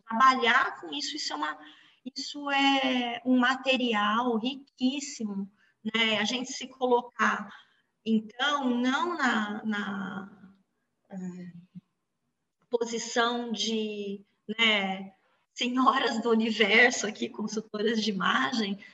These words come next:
mas facilitadoras, porque nós vamos, se a gente,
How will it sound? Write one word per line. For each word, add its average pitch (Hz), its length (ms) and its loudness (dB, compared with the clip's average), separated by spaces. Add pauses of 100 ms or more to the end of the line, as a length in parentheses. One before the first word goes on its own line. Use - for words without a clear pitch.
mas 226 320 -6
facilitadoras, 240 1300 -2 (580)
porque 214 1300 2 (1500)
nós 254 200 0
vamos, 285 220 0
se 311 100 2
a 262 40 4
gente, - 480 -2